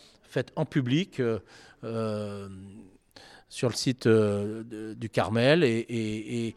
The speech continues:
et c'est une belle histoire, parce que c'est, c'est un tableau que pensaient détenir des grands musées européens, et finalement, euh, et nous on pensait être la copie de ces tableaux,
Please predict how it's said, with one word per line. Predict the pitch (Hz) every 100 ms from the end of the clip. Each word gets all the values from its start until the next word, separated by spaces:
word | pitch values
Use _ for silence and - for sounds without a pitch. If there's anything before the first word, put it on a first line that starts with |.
| - - -
et |
c'est | - 139
une | 143 131
belle | 135
histoire, | 131 208 254 240 - - _ _
parce | - 120 -
que | 135 127
c'est, | - 131 117 - - - -
c'est | - - 120 -
un | 117 110 - - - - - - - - _ _
tableau | 123 113 139 185 202 -
que | - 123 113 - -
pensaient | 123 - - 139 131 117
détenir | 101 117 127 127 127 95
des | 98
grands | 113 185
musées | 170 139 143
européens, | 104 110 107 107 180 - - - - _
et | 110
finalement, | - 107 117 135 139
euh, | 127 - -
et | 117
nous | 131
on | 113
pensait | 113 - 131 110 110 - 123 131
être | - 120
la | 113
copie | - 113 139 202 196
de | 117
ces | - - 107
tableaux, | - 107 110 170